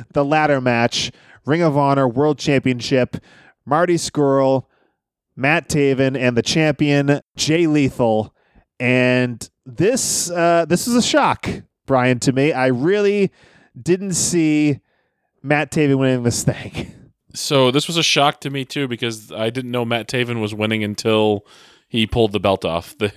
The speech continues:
Speaker 2: the
Speaker 1: Really?
Speaker 2: I had no freaking idea that Matt was winning, and, and it, it's funny. It's, you know, it's funny. It's like you just don't. I, I don't know. Just so much going on during the day. I never had a conversation with him to even talk about it, and, uh,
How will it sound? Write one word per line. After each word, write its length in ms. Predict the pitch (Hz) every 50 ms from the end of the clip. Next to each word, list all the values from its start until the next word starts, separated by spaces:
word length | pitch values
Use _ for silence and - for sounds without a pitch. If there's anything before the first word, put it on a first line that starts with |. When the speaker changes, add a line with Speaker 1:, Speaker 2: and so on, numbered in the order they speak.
| 143 120 - - 131 -
Speaker 2:
the 280 | - 127 123 - 107 107
Speaker 1:
Really? 600 | 151 151 160 147 135 127 - - - - - - - _ _ _ - -
Speaker 2:
I 260 | - - 107 101 104 92 82 -
had 360 | 107 113 107 101 92 - -
no 640 | 104 113 110 110 110 113 110 113 117 117 117 120 113
freaking 560 | - - - - - 123 117 - 113 110 101 78
idea 580 | 101 98 95 90 98 95 98 98 95 95 92 - _ _ - - - - _ _ -
that 240 | 113 110 101 95 95
Matt 240 | 98 95 95 87
was 160 | 87 98 95 -
winning, 400 | 92 92 90 92 92 95 95 92
and, 140 | 90 90
and 160 | 87 92 95 95
it, 180 | 92 90 90
it's 220 | 65 78 95 - -
funny. 300 | - 107 101 101 98 98
It's, 180 | 98 95 - -
you 200 | 110 147 160 180
know, 100 | 190 185
it's 140 | 185 -
funny. 200 | - 202 190 196
It's 80 | 190 175
like 100 | 180 165
you 60 | 170
just 160 | 156 160 -
don't. 320 | - 160 156 156 143 - - _ - - - - - - _ _ _ _ _ _ _ _ _
I, 280 | - - - - 170 185
I 20 |
don't 100 | 190 196
know. 140 | 202 185 151
Just 180 | 127 123 - -
so 120 | - 160
much 180 | 156 147 - -
going 200 | 151 139 135 131
on 160 | 127 131 131
during 180 | 127 127 127 123
the 60 | 110
day. 180 | 107 120 127 131
I 40 | 120
never 180 | 113 117 120
had 140 | 117 123 120 120
a 20 |
conversation 600 | - 131 123 120 120 - - 113 131 - - 123
with 160 | 107 101 - 113
him 80 | 107
to 120 | 107 - 117
even 160 | 117 117 117
talk 280 | - - 110 117 - -
about 300 | 131 107 101 90 92 92
it, 240 | 92 95 - - -
and, 340 | 101 92 92 95 92 87
uh, 460 | 95 92 90 90 90 90 90 90 95